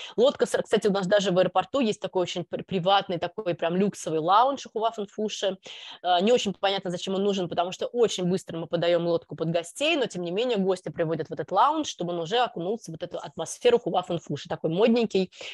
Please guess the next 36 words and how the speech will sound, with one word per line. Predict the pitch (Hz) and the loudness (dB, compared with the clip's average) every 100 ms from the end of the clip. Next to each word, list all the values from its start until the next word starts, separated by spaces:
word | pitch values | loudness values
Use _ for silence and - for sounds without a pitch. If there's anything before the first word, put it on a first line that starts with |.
| - - | -6 0
люксовый | 190 - - 156 160 160 | 0 0 0 4 4 4
маленький | 165 147 151 170 180 165 160 165 | 0 -8 -8 -2 -2 -2 -2 0
лаунж | 175 277 302 - | 4 2 2 -4
в | 180 | -2
аэропорту. | 175 - 165 - 294 330 | 0 0 -4 -2 0 2
Дальше | 196 196 180 - 165 | 4 2 0 -2 -2
лодка, | 220 302 - 196 | 2 0 -2 -4
лодка | 190 190 175 | -2 -4 -6
с | - | -10
Wi-Fi | 165 160 - 277 277 | -10 -6 0 2 2
бесплатным, | 247 - 240 233 226 202 190 - - - | -4 -4 2 2 2 -4 -8 -12 -20 -16
с | - | -6
браслет | 175 190 - 214 285 - | -2 -2 0 2 2 2
тебе | 208 233 | 0 2
сразу | 233 226 208 | 2 2 2
дают | 190 202 208 - | 2 2 2 -2
такое | 185 185 | -2 0
от | 175 | 0
укачивания, | 170 - 180 - 165 165 160 | -2 0 0 -2 -8 -6 -6
то | 165 | -6
есть | - | -2
ты | 254 | 0
понимаешь, | 190 165 196 208 | 0 0 -2 -4
что | 165 | -8
ты | 160 | -6
едешь | 151 190 170 - | 0 0 -2 -2
в | |
люксовый | 170 - 160 160 156 | -2 -2 -4 -4 -4
отель. | 147 - - - - - - - - | -6 -6 -12 -12 -12 -12 -14 -18 -4
А, | 202 190 190 190 | 2 4 6 4
бутиковый. | 147 190 247 320 - 208 165 151 | 2 4 4 4 4 4 6 2
Вообще, | 156 175 - 277 | 0 -2 0 4
а, | 262 170 180 - 170 - | 4 4 2 0 -12 -6
Хубафен, | 196 262 294 240 214 | 0 2 2 2 0
он | 208 | -2
такой, | 208 - 254 247 202 | -4 2 4 4 0